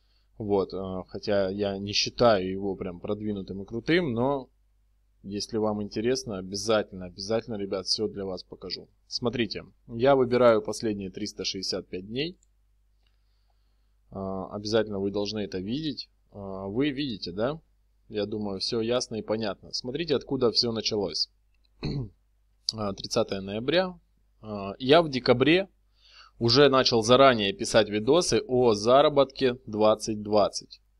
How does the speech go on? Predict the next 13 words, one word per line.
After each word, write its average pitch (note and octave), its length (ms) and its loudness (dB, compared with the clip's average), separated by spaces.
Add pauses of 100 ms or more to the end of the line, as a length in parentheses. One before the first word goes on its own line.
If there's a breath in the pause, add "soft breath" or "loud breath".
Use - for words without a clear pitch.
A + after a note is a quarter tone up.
(200)
То A2 120 0
есть G#2+ 240 0
я A2 300 4
сразу B2+ 420 2
это A2 180 0
начал A2 400 0
делать, C3 340 4
чтобы A2 360 -2
уже A2 240 -2
как G#2 160 -2
бы G#2 100 -6
к - 100 -12
январю G#2+ 640 2